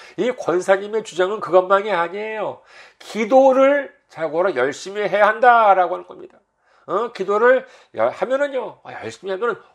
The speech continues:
얼굴에서 막 이렇게 환하게 빛이 나지만은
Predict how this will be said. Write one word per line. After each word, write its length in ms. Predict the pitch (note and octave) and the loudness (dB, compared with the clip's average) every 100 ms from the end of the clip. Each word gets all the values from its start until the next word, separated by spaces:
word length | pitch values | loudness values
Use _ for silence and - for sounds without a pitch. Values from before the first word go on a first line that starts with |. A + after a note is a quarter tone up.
| _ | _
얼굴에서 540 | - C3+ C#3 E3 E3 | 0 0 2 2 2
막 180 | E3 D#3+ | -6 -4
이렇게 180 | D#3+ D#3+ - - - - | -6 -12 -16 -20 -18 -8
환하게 540 | D4+ D4+ C4 F3+ A#3 - _ _ | -2 2 2 0 -6 -8 _ _
빛이 460 | - D#3 - - A3+ | -14 -14 -12 -8 -6
나지만은 640 | B2+ B2 G3 A#3 A#3+ D#3+ | -2 -2 -2 -2 -2 -6